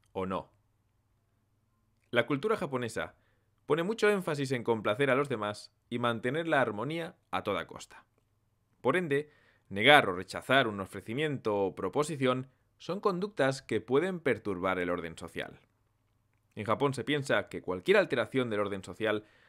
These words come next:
debe evitarse, aunque para ello haga falta mentir o fingir normalidad.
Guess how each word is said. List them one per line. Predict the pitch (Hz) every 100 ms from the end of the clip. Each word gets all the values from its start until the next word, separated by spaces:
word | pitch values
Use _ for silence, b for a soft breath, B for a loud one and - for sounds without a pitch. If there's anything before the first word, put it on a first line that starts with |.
| b -
debe | 135
evitarse, | 190 156 165 147 113 127 _ -
aunque | 95 92
para | 92 90
ello | 117 165 226 _ _ _ _
haga | 98 98
falta | - 107 98 113
mentir | 95 87 156 202 185 -
o | 92
fingir | - 95 92 117 107
normalidad. | 90 85 80 78 64